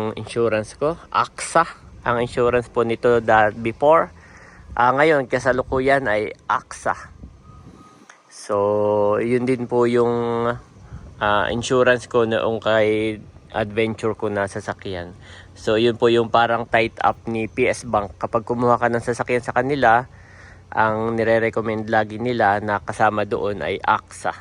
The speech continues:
na insurance. So, tumawag na po sa akin yung axa. At ito po ay thirty K. Yan, mas mataas po nung nakaraan. So, habang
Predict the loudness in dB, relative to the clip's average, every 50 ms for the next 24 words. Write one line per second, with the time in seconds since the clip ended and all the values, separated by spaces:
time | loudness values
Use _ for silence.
0 | -14 -16 -12 -8 -8 -8 -8 -8 -10 -8 -8 -8 -8 -8 -10 -12 -12 -14 -18 -20
1 | -20 -20 -20 -20 -20 -20 -20 -20 -20 -20 -20 -20 -20 -18 -8 -4 -4 -4 -2 0
2 | 2 4 4 4 4 4 2 0 -2 0 0 0 2 4 4 4 4 2 0 -2
3 | -2 -2 0 2 2 4 4 2 2 0 -2 -4 -4 -6 -6 -8 -10 -8 -2 0
4 | 0 0 0 -2 -4 0 0 0 0 -2 -8 -20 -20 -20 -20 -20 -20 -20 -20 -20
5 | -20 -20 -20 -10 -4 -2 -2 -2 -4 -6 -6 -6 -4 0 2 4 4 6 4 4
6 | 4 2 0 -2 -4 -6 -8 -2 0 2 2 2 0 -2 -10 -8 -6 -6 -6 -8
7 | -10 -14 -16 -20 -20 -20 -20 -20 -20 -20 -20 -20 -20 -20 -20 -20 -20 -20 -20 -14
8 | -10 -8 -6 -6 -6 -6 -6 -4 -4 -4 -4 -2 -2 2 2 2 0 0 -2 -2
9 | 0 0 0 0 0 0 0 2 2 2 0 0 -4 -8 -12 -16 -18 -20 -20 -20
10 | -20 -10 -4 -2 2 4 4 4 4 4 4 2 2 2 0 -4 -4